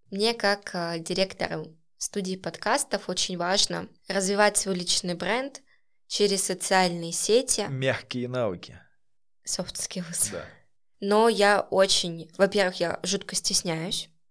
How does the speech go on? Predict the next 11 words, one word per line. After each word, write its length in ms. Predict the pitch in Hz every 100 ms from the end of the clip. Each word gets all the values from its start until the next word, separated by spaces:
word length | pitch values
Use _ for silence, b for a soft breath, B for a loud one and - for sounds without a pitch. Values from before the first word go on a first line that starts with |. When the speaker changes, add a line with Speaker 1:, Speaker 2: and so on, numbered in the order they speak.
| _ -
Speaker 1:
Во-вторых, 600 | 196 190 214 208 190 190
для 140 | 185
меня 340 | 196 208 190
это 260 | 180 175 160
прям 520 | 160 - 190 180 175
такая 400 | 175 165 175 165
мучительная 840 | 160 165 185 - 196 175 156 160
история, 500 | 160 - 175 175 160
потому 340 | 156 - 185 160
что 200 | - 160
мне 300 | 156 160